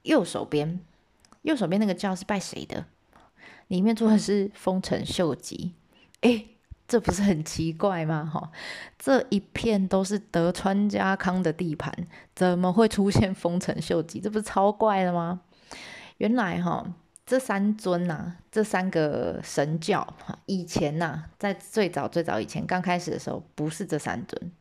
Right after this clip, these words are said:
只有德川家康是哈。德川家康一开始就有，然后旁边两尊呢，其实是原本里面坐的是山王神跟摩多罗神。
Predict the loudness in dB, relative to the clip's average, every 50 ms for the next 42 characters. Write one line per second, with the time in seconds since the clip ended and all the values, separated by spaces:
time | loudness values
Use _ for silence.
0 | _ -2 2 4 4 4 4 2 2 2 2 2 2 0 0 0 0 -2 -2 -2
1 | -2 -2 -2 -2 -4 -6 -10 -12 -16 -16 -16 -14 -12 -12 -12 -12 -14 -16 -4 2
2 | 4 4 6 6 4 4 4 4 2 2 2 0 -2 -2 -2 -2 -2 -2 0 -2
3 | -4 -6 -8 -10 -14 -18 -20 -8 -2 0 2 4 4 4 4 4 4 4 4 2
4 | 0 -2 -2 0 0 2 2 2 0 0 0 0 0 2 2 2 0 0 -2 -4
5 | -2 2 4 6 6 6 6 4 4 2 2 0 -2 0 0 0 0 2 0 0
6 | 0 0 0 -2 -2 0 0 0 2 2 2 0 0 -2 -4 -4 -4 -4 -4 -4
7 | -4 -2 0 0 0 -2 -4 -10 -12 _ -2 0 2 2 2 2 2 2 2 2
8 | 2 2 2 0 0 0 -2 -2 -4 -4 -4 -4 -6